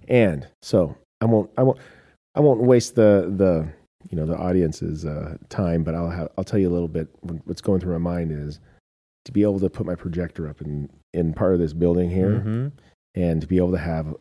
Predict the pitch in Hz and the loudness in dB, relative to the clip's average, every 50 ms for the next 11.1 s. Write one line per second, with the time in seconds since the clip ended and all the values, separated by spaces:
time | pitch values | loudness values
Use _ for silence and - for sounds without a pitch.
0 | _ _ - - - 69 69 67 67 67 64 - - - - 65 69 - - - | _ _ -16 -14 -12 -12 -12 -12 -12 -14 -14 -14 -16 -16 -16 -14 -14 -14 -12 -6
1 | - 101 98 104 110 117 113 - 139 139 143 160 185 - - - _ - - - | -2 0 2 2 2 0 2 2 4 4 4 2 0 -4 -8 -14 _ -10 -8 -6
2 | 120 - - - 107 104 104 113 120 110 107 110 104 90 87 90 92 98 98 98 | -6 -6 -2 0 2 4 4 4 4 4 2 2 2 0 -2 -2 -2 -2 -2 -2
3 | 98 90 90 - - - 90 95 92 85 - - 82 87 92 107 104 101 - - | -2 -4 -6 -8 -10 -6 -2 -2 -2 -2 -4 -6 -4 -2 -2 0 -2 -2 -2 -4
4 | 98 92 98 98 98 - - _ _ - 90 87 80 87 92 92 98 101 101 101 | -4 -4 -4 -4 -4 -6 -10 _ _ -6 -6 -4 0 2 2 2 2 2 2 2
5 | 101 104 85 76 85 92 87 80 80 85 85 82 80 80 80 78 78 80 78 78 | 0 0 -2 -2 -2 -2 -2 -2 -2 -4 -4 -4 -6 -6 -6 -6 -6 -6 -6 -8
6 | 76 73 73 73 71 69 71 - _ - - _ _ - 104 104 104 101 104 120 | -8 -8 -10 -10 -12 -12 -16 -20 _ -20 -20 _ _ 0 0 2 2 0 0 -2
7 | 131 - - - 101 92 82 - 123 165 185 - _ _ _ _ _ _ - 180 | -4 -6 -10 -10 -12 -10 -8 -6 -6 -8 -8 -10 _ _ _ _ _ _ -8 -6
8 | 190 202 - - - - 110 117 120 127 - - 92 90 87 85 85 80 - - | -4 -4 -4 -2 -2 0 0 0 -2 -2 -4 -4 -4 -4 -2 -2 -4 -4 -6 -10
9 | _ - 87 87 85 82 - 92 90 92 98 - - 104 92 80 82 80 - - | _ -8 -6 -6 -6 -4 -4 -2 -2 -2 -4 -4 -4 -4 -2 -2 -4 -4 -6 -6
10 | 98 95 85 87 92 92 90 90 92 87 90 92 98 85 92 98 95 90 87 92 | -6 -4 -4 -4 -4 -2 -2 -2 0 0 0 0 0 0 2 2 2 0 0 0
11 | 95 104 | -2 -2